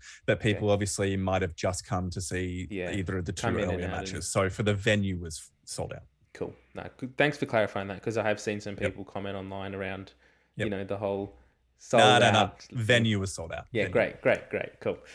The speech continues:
Speaker 2: Uh, but it was awesome to see that the Black Ferns or New Zealand Rugby had handed out, and I, I don't know what they're called, but they're those, they're like these little white, um, pom-poms on strings. It, it's,
Speaker 1: Okay.
Speaker 2: it must be some sort of indigenous, uh, Maori,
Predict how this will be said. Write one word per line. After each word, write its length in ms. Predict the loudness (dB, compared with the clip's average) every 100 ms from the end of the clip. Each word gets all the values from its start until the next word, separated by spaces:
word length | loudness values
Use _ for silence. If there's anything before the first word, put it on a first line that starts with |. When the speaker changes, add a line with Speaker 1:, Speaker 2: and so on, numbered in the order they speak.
| -8 4
Speaker 2:
Uh, 240 | 6 6
but 460 | 6 6 6 0 -18 -20 -20 -20 -20 -20 _ _
it 120 | -2
was 180 | 0 0 4
awesome 340 | 4 4 -2
to 100 | -4
see 240 | -2 0
that 300 | 2 0 0
the 60 | -4
Black 260 | 0 0 0
Ferns 400 | -2 0 -2 -2
or 180 | -2
New 180 | -4 -6
Zealand 320 | -2 -2 -2
Rugby 280 | -2 -4 -6
had 160 | -6 -6
handed 360 | -4 -4 -2
out, 220 | -4 -4 -8
and 180 | -10 -6
I, 220 | -6 -4
I 40 | -2
don't 160 | 0
know 80 | 0
what 140 | -2
they're 100 | -4
called, 400 | -4 -4 -4 -6
but 140 | -10 -2
they're 140 | 0
those, 260 | 0 -2 -4 -12 _ _ _
they're 100 | 2
like 160 | 2 2
these 180 | -2 2
little 160 | 0
white, 600 | 2 2 2 -2 -6 -14 _ _ _
um, 360 | -2 -2 -2 -10 -8
pom-poms 580 | -4 -4 -2 -4 -2
on 140 | -4 -4
strings. 640 | -6 -4 -4 -6 -12 -20 _ _ -8
It, 140 | -6
it's, 320 | -2 -4 -2 0
Speaker 1:
Okay. 80 |
Speaker 2:
it 100 | 0
must 240 | 2 -2 -2
be 120 | -6
some 260 | -4 -6 -4
sort 200 | -4 -4
of 60 |
indigenous, 760 | -4 -4 -4 -4 -6 -8 -12 -14
uh, 360 | -6 -4 -2 -4 -6
Maori, 880 | -6 -4 -2 -2 -4 -6 -10 -14